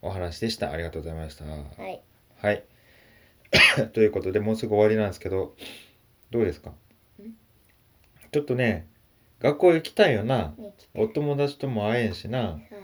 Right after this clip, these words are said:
Speaker 2: そう。
Speaker 1: お友達の家に遊びに行くのもちょっとあれだしな。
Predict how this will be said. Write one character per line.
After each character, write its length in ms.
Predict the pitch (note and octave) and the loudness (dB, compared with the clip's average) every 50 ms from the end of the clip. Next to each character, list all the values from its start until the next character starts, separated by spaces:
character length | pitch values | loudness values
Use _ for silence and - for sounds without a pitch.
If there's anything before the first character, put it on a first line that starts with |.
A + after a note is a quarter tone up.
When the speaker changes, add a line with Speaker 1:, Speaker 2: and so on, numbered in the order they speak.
| - _ | -20 _
Speaker 2:
そ 80 | - - | -20 -20
う。 40 | - - _ - - - - _ _ _ _ _ _ | -20 -20 _ -20 -20 -20 -20 _ _ _ _ _ _
Speaker 1:
お 100 | A2 G#2+ | -10 -4
友 220 | - C#3+ C#3+ C#3+ C#3 | -2 -2 0 0 0
達 260 | C#3 C3+ C#3 - C#3 | 0 -2 -2 -4 -4
の 160 | C3+ C3 B2+ | -2 -2 0
家 160 | C3+ D3+ D3+ | 2 2 2
に 80 | C3+ A#2 | 2 2
遊 240 | G#2+ G#2 G#2 - G#2+ | 2 2 0 -2 -2
び 140 | G#2 G#2+ | -2 -2
に 60 | G#2 G#2 | -2 -4
行 100 | G2+ - | -4 -6
く 60 | G#2+ | -6
の 80 | G2 | -8
も 80 | F#2+ F2+ | -6 -6
ち 80 | - G2 | -6 -6
ょ 20 | |
っ 40 | - | -4
と 100 | - F2+ | -2 0
あ 40 | F2+ | 0
れ 80 | F2 | 0
だ 140 | F2 F2 E2+ | -2 -4 -6
し 120 | - - | -8 -6
な。 360 | F#2 A2+ B2+ A2+ F2+ D#2 D2+ | -4 -2 -2 -2 -2 -4 -8